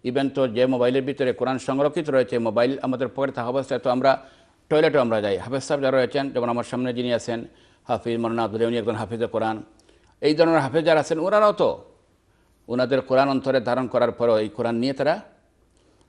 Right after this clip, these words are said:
ওয়াশরুমে যান, টয়লেটে যান, যান না যান না যান।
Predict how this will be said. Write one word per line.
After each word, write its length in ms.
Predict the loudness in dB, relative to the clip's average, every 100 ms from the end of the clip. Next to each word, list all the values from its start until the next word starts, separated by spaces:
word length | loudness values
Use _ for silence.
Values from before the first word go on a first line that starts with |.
| _ -2
ওয়াশরুমে 460 | -2 -2 -4 -4 -2
যান, 340 | -2 -4 -8
টয়লেটে 380 | -6 -4 -2 -4
যান, 200 | -4 0
যান 140 | 0
না 80 | 2
যান 120 | 0
না 120 | -2
যান। 300 | -4 -6 -8